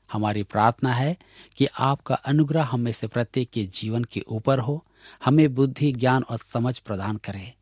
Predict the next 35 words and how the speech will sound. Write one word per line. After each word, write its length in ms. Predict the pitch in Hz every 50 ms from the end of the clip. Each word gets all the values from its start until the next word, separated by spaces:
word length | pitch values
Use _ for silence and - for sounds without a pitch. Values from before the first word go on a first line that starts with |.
| _ _ - - _ -
ताकि 280 | 151 156 156 - - 160
प्रत्येक 580 | - - 165 156 - - 185 180 185 175 -
श्रोता 400 | - - 139 131 123 - 135 127
भाई 260 | 113 - - 123 123
बहन 320 | 123 123 117 98 101 92 92 _ _ _ -
जब 220 | 98 104 117 107 -
आपके 340 | - 113 110 - - 107
वचन 340 | 104 110 123 - - 165 160
में 140 | 156 143 117
से 160 | - - 101
सुनते 420 | 98 - - 101 104 98 - - 101
हैं, 240 | 95 110 127 156 - _ _ - - - - - -
निश्चित 380 | 160 175 - - 208 190 - 175
रूप 100 | 175 156
से 200 | - - 170 165
प्रभु 360 | - - 147 139 143 143 - -
आपका 340 | 113 110 110 - - - 117
वचन 380 | 107 127 143 139 - - 160 151
प्रत्येक 440 | - - 139 127 - 156 151 143
के 140 | - 135 120
जीवन 400 | 101 95 101 107 131 143 147 139
में 120 | 127 123 117 _ -
कार्य 260 | 113 107 104 107 104
करने 320 | - - 98 95 95 95 95
पाए। 360 | - - 90 92 92 - _ _ _ _ - - - -
आप 200 | - 151 160 156 - -
हर 220 | - 156 165 175 _ -
एक 180 | 160 170 160 -
के 140 | - 151
जीवन 380 | 120 98 - - 135 151 170 165
से 300 | - - - 104 95 107 _ - - _ -
बोली 420 | 110 104 110 123 135 139 143 143 143
और 200 | - - 117 107
बातचीत 520 | 92 90 95 95 98 - - - 135 -
कीजिए। 480 | _ - 104 98 - - 101 92 -